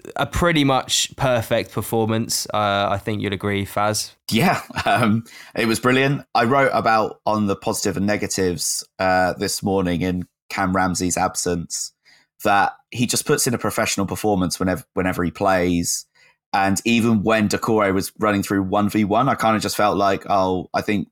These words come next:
Speaker 2: Leno's probably gonna end up, have a really good chance of saving this," because we've seen it time and time again.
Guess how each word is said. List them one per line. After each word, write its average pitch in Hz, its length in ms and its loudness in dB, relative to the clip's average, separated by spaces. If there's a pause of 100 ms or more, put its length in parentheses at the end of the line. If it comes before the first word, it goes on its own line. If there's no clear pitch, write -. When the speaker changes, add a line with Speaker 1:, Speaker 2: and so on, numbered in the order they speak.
Speaker 2:
Leno's 92 440 0
probably 92 720 -2 (880)
gonna 107 380 2 (100)
end 113 220 2
up, 113 200 0
have 104 240 0
a 113 160 -2
really 120 180 4
good 113 140 0
chance 117 220 2
of 110 80 0
saving 143 260 2
this," 107 140 0
because 110 200 -8
we've 123 120 -2
seen 147 220 2
it 101 100 -2
time 113 240 2
and 107 100 0
time 113 240 0
again. 101 400 0